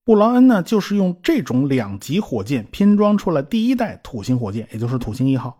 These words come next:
土星一号的第一级呢，是克莱斯勒工厂制造的，第二级呢，是在加州的道格拉斯飞机公司制造的。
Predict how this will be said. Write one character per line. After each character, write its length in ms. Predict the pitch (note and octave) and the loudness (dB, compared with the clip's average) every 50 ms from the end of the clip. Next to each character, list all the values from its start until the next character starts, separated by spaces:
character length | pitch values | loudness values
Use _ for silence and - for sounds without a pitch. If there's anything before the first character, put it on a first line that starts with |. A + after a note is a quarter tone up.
| _ _ _ _ _ | _ _ _ _ _
土 160 | - - D#3+ | -6 -2 -2
星 240 | D#3+ D#3+ A#3+ A#3+ B3 | 2 4 6 6 6
一 200 | C4 C4 C4+ D4 | 6 4 4 2
号 240 | B3 - A#3+ G#3+ E3 | 2 0 0 0 0
的 120 | C#3 B2 | -2 -4
第 280 | A#2+ D#3 - G#3 G3 G3+ | -6 -6 -6 -6 -2 0
一 200 | A3+ B3+ C4 B3+ C4 | 0 0 0 -2 -4
级 240 | - - A2 A2+ A#2+ | -12 -8 -2 0 2
呢， 120 | C#3 C#3 | 2 2
是 400 | B2+ - - D3 A#2 A2 G#2+ G2+ | 0 -2 -4 -4 -4 -4 -6 -10
克 140 | - - - | -8 -4 0
莱 120 | E3 F3 G3 | 0 0 0
斯 120 | - B3 | 0 0
勒 140 | A#3 F3 A#2+ | 0 0 0
工 160 | B2 C3 C3+ | 0 -2 -2
厂 240 | B2 A#2 G2+ F2 F#2+ | -2 -6 -10 -12 -14
制 160 | - - A#2+ | -10 -10 -8
造 200 | G2+ G#2+ G#2+ G#2 | -8 -6 -8 -8
的， 120 | G2 F#2 - - - - _ _ | -10 -12 -16 -20 -20 -20 _ _
第 120 | _ - B3+ | _ 2 4
二 220 | C#4 C#4+ B3 D#3+ | 4 4 2 0
级 160 | - - A2+ | -2 -4 -4
呢， 140 | A2 A#2+ B2 | -2 -2 -4
是 120 | A#2+ - C#3+ | -4 -8 -8
在 120 | C3+ A#2+ | -8 -8
加 260 | - - F#3 F#3+ G3+ | -4 -2 -2 -2 0
州 160 | F#3+ G3 F#3+ | 0 -2 0
的 100 | F#3 E3+ | 0 -2
道 220 | C#3+ - A3 G3 D3+ | 0 2 2 2 2
格 80 | C#3 | 2
拉 140 | D#3 F3+ G#3 | -2 -2 -4
斯 160 | G3+ - A#3+ | -4 -4 -6
飞 200 | G#3+ - G#3 F#3 | -4 -4 -4 -6
机 120 | D#3+ D#3+ D#3+ | -4 -4 -4
公 180 | D3+ D#3+ E3 | -2 0 -2
司 180 | D3+ - - D3 | -2 -2 -4 -8
制 180 | B2+ - - G#2+ | -8 -8 -10 -10
造 200 | F#2+ G#2 G2 F#2 | -10 -10 -12 -12
的。 160 | E2 E2+ D#2 | -14 -16 -18